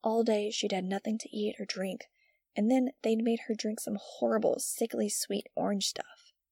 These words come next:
They'd taken blood from her arm, but she'd fought them and bit that one guy.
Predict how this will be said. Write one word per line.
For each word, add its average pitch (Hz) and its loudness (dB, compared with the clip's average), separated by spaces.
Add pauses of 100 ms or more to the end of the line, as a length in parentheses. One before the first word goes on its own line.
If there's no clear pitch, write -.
(540)
They'd 226 0
taken 233 -4
blood 196 2
from 196 -6
her - -8
arm, 180 -4
but - -8
she'd - -4
fought 190 -4
them - -8
and 196 -4
bit 202 0
that - -2
one 202 0
guy. - -6